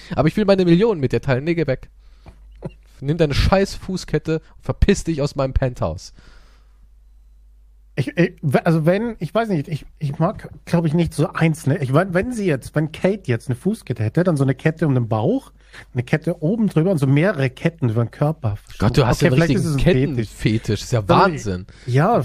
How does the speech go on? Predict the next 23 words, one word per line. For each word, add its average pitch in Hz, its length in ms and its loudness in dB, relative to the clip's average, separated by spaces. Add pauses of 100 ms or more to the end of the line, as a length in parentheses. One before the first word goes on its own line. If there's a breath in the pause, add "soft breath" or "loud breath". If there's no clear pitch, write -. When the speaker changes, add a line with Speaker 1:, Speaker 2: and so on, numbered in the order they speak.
(140)
Speaker 1:
Sag 156 220 4
doch 170 80 4
Speaker 2:
finde 135 60 0
ich - 20 4
Speaker 1:
gleich, 147 280 4
du 151 100 -4
willst 180 180 4
sie 190 60 -2
in 165 60 -2
so 160 80 0
einem 156 140 0
Sexketten-Outfit - 1120 0
angefesselt 147 560 0
Speaker 2:
Das 131 60 2
Speaker 1:
an - 80 -2
deinem 123 180 0
Bett. 131 320 -2 (140)
Speaker 2:
Oh 160 140 2
ja, 156 260 2
das 127 240 -6
fänd 147 180 -4
ich 151 140 -4
geil. 143 360 -2